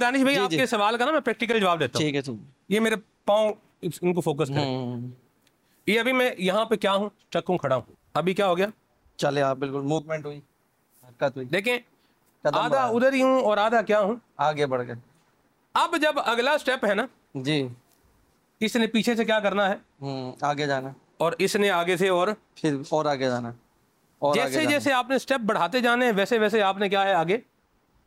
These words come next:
Speaker 2: نکلتے
Speaker 1: جاتے
Speaker 2: جانا۔
Speaker 1: جانا ہے۔ تو یہ نشے کا بھی دانش بھائی یہی معاملہ ہے، جب ایک دفعہ ایک معاملہ، ایک step آپ نے اٹھا لیا،
Speaker 2: صحیح۔
Speaker 1: اب جب آپ نے یا تو اسی step سے آپ back آ جائیں،
Speaker 2: Back۔ صحیح۔
Speaker 1: ایک دفعہ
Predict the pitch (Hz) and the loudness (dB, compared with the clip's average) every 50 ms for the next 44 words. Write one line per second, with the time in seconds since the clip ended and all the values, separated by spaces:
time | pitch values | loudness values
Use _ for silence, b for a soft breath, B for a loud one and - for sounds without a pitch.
0 | _ _ - 139 147 147 123 156 160 165 160 151 170 147 135 120 117 110 - - | _ _ -10 -6 -4 -2 0 0 2 2 2 2 2 2 0 0 0 -2 -2 -2
1 | - - - - - 165 160 151 151 226 277 302 311 330 311 262 - 147 156 202 | -2 -2 -2 -2 -2 -2 0 0 0 2 2 2 2 0 0 -2 -2 -2 0 0
2 | 214 - 330 339 - 311 285 262 285 277 262 - - 165 185 190 202 226 214 190 | 0 2 0 0 2 2 0 2 2 0 0 -2 -4 -2 -2 0 0 0 2 2
3 | 202 220 208 202 208 202 185 156 139 120 123 123 113 98 - 117 151 165 165 175 | 2 2 2 2 2 2 2 2 2 2 0 0 -2 -2 -2 -2 -2 0 0 0
4 | - 190 214 233 262 247 - 233 240 202 233 247 247 240 233 - - - - - | 0 0 2 2 0 0 0 0 0 2 2 2 2 2 0 -4 -6 -12 -18 -20
5 | _ - - 190 220 226 214 208 202 202 208 208 214 220 214 196 196 214 214 - | _ -4 -2 0 0 2 2 2 2 2 2 2 2 0 0 0 0 0 0 -2
6 | 196 - - 226 214 196 196 185 190 208 202 175 151 147 160 180 208 262 285 233 | -4 -2 0 0 2 2 0 2 4 2 2 4 2 2 2 2 0 -2 -2 -4
7 | _ _ _ - - 143 135 127 120 - _ b b b b b b b 226 262 | _ _ _ -14 -10 -8 -8 -8 -10 -12 _ b b b b b b b 0 0
8 | 254 208 233 208 196 196 196 208 214 220 214 175 - _ - 151 156 170 180 214 | 2 0 2 2 2 2 2 0 0 0 0 -2 -4 _ -4 0 0 2 2 2
9 | 226 240 247 240 - - 269 - - 269 247 254 - 247 214 214 202 165 147 175 | 2 2 2 2 2 2 0 0 0 -2 -2 0 0 2 2 2 0 0 0 0
10 | 180 175 175 147 123 107 101 - _ - 135 123 123 120 113 107 110 117 120 _ | 0 0 -2 -4 -4 -4 -8 -10 _ -12 -10 -10 -8 -10 -10 -14 -18 -20 -20 _
11 | _ _ _ _ _ _ _ _ _ _ - - - 160 147 165 185 220 208 196 | _ _ _ _ _ _ _ _ _ _ -16 -12 -8 -6 -2 -2 0 0 0 0
12 | 208 - 214 208 214 208 202 | 0 0 0 0 0 0 0